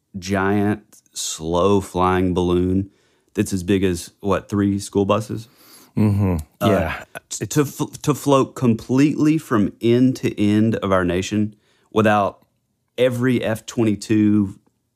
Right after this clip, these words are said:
Speaker 1: dispatched to take the thing out, I think
Speaker 2: Mm-hmm.
Speaker 1: that's ridiculous. Uh, however,
Speaker 2: I mean,
Speaker 1: I
Speaker 2: there's so many different ways to slice that.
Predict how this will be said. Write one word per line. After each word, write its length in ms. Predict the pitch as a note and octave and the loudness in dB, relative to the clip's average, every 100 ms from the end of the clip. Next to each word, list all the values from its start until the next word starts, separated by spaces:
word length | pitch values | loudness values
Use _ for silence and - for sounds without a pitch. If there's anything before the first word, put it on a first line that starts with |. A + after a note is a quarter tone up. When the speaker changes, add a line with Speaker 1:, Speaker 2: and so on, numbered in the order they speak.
| - A2 | -12 -2
Speaker 1:
dispatched 680 | A#2 A2+ - G#2 G2+ - - | -2 -2 -4 -2 -2 -6 -8
to 60 | |
take 260 | G2 G#2 G2+ | -4 -4 -4
the 60 | G#2+ | -6
thing 240 | G#2 F#2+ | -4 0
out, 280 | G2 G2+ - _ _ _ _ _ _ | 0 -2 -6 _ _ _ _ _ _
I 120 | G#2+ A#2 | -2 -2
think 120 | G2+ | 0
Speaker 2:
Mm-hmm. 60 | E2 | -2
Speaker 1:
that's 180 | D#2+ | -4
ridiculous. 500 | G#1+ A1 - - - _ _ _ - | -10 -18 -20 -20 -20 _ _ _ -2
Uh, 380 | G#2 G2 F#2 F2 - - - | 2 4 2 0 -6 -20 -2
however, 320 | D3 F3+ C3 | 2 4 4
Speaker 2:
I 40 | |
mean, 80 | G#2+ | 4
Speaker 1:
I 40 | A2 | 4
Speaker 2:
there's 160 | G#2+ | 2
so 100 | C3 | 2
many 180 | B2+ A#2+ | 4 4
different 260 | A2 G#2+ G2 | 2 -2 0
ways 160 | G2 | 0
to 120 | - F2 | -2 -8
slice 340 | - E2 E2 | -6 -4 -4
that. 240 | - C2 | -6 -8